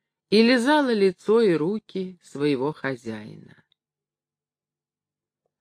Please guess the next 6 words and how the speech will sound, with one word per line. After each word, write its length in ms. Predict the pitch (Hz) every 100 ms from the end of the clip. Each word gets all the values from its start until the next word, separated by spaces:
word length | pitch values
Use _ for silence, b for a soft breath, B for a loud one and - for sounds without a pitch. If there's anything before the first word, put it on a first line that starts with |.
| _ _ _ _ _ _ _ _ _ _
Настал 720 | 151 175 185 - 269 330 359 - _ _ _ _ _
март 580 | 139 135 160 220 - -
месяц. 560 | 123 123 127 123 - - _ _ _ _ _ _ _ _ _ _ -
На 220 | 151 196
грязный 500 | 240 330 277 269 254
двор, 400 | 180 202 214